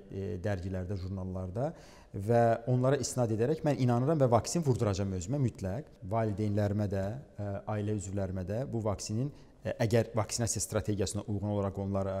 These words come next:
e, düşəcəksə, e, onlara da vurduracağam. Hansı vaksinə gəlincə isə mən şəxsi qənaətimi deyirəm burada, e, inaktiv vaksindən istifadə edəcəm.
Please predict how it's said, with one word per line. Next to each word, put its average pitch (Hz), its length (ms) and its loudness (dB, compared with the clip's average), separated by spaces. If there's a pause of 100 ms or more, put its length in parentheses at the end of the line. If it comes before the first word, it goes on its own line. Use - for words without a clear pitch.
e, 95 320 -10
düşəcəksə, 95 560 -6 (460)
e, 107 120 -2 (120)
onlara 104 300 -2
da 95 160 -4 (100)
vurduracağam. 101 580 -6 (220)
Hansı 131 320 4
vaksinə 120 400 4
gəlincə 104 420 0
isə 156 320 -4
mən 123 360 4 (280)
şəxsi 107 380 -4
qənaətimi 95 500 -4
deyirəm 92 380 -4
burada, 113 400 -4 (500)
e, 104 220 -2 (100)
inaktiv 120 400 0
vaksindən 98 480 -4
istifadə 87 380 -10
edəcəm. 82 260 -12